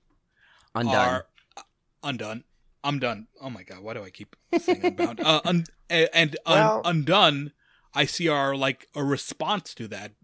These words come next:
Speaker 2: They're going, "Hey, what if we take this and, uh,
Speaker 1: I
Speaker 2: tr-,
Speaker 1: think,
Speaker 2: do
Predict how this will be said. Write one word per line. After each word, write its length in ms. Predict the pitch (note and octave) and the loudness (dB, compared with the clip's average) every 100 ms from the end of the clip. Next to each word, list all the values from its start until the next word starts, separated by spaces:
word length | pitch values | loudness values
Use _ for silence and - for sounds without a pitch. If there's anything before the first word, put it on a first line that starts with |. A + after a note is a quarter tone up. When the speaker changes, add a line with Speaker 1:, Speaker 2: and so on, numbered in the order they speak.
| _ - | _ -20
Speaker 2:
They're 280 | C3 D3 C#3+ | -6 -4 -2
going, 380 | C#3+ C#3 C#3 C3+ _ _ | -4 -6 -8 -12 _ _
"Hey, 160 | - D#3+ | -2 0
what 160 | C3+ F3+ | 0 -2
if 80 | |
we 100 | G#3+ | -4
take 360 | D#3+ - F3 - | -6 -4 -4 -4
this 260 | E3+ D#3 - | -6 -6 -6
and, 440 | C#3 C3+ C3+ C3 | -2 0 -2 -4
uh, 340 | B2+ B2 A#2+ A#2 _ _ _ _ - - _ _ _ _ _ _ _ - | -4 -2 -4 -6 _ _ _ _ -20 -20 _ _ _ _ _ _ _ 0
Speaker 1:
I 120 | A#3+ | 0
Speaker 2:
tr-, 80 | G#3 | 0
Speaker 1:
think, 220 | D#4+ D4+ | -2 -2
Speaker 2:
do 140 | - | -6